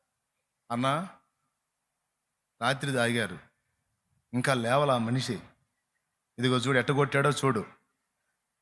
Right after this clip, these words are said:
పిల్లల్ని ఎట్ట కొట్టాడో చూడు, మా ఉసురు తగిలిద్దన్నా. రావాకన్నా నీకు దండం పెడతా." "అమ్మ, నేను దాపడం కాదమ్మా, వాడు తాగాడు, నేను వద్దని చెబుతానన్నాను." వాడు, ఈడికి సిగ్గుండదు.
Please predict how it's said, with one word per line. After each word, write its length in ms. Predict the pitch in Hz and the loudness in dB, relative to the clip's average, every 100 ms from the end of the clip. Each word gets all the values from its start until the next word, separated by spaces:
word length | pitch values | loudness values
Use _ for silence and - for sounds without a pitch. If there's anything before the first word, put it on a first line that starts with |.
| _ | _
పిల్లల్ని 240 | 139 151 | 2 4
ఎట్ట 100 | 139 | 4
కొట్టాడో 380 | 143 147 147 143 | 2 2 2 2
చూడు, 360 | 127 135 110 95 - _ _ _ _ _ _ - | 4 2 2 -2 -8 _ _ _ _ _ _ 0
మా 80 | 120 | 2
ఉసురు 280 | 135 160 | 4 4
తగిలిద్దన్నా. 680 | 151 135 123 113 110 98 101 - _ _ _ _ - | 4 4 2 0 0 -2 -6 -14 _ _ _ _ -4
రావాకన్నా 520 | 120 165 190 190 175 | 2 4 4 4 2
నీకు 220 | 165 143 | 2 0
దండం 280 | 131 131 160 | 0 0 2
పెడతా." 460 | 143 123 120 110 143 - _ _ _ _ _ _ _ 147 | 2 0 -2 -2 -6 -18 _ _ _ _ _ _ _ 0
"అమ్మ, 160 | 180 | 4
నేను 320 | 180 170 226 | 6 6 6
దాపడం 420 | 220 233 226 226 214 | 6 6 4 2 4
కాదమ్మా, 360 | 208 208 202 | 4 4 4
వాడు 320 | 175 160 196 | 4 4 4
తాగాడు, 420 | 190 175 202 208 190 | 2 2 4 4 2
నేను 160 | 180 | 2
వద్దని 300 | 165 143 214 | 0 0 0
చెబుతానన్నాను." 680 | 185 190 180 190 180 170 160 | 0 0 0 0 2 2 2
వాడు, 120 | 151 | 0
ఈడికి 220 | 156 170 | 0 -2
సిగ్గుండదు. 520 | 160 165 180 131 85 | 0 2 2 2 -2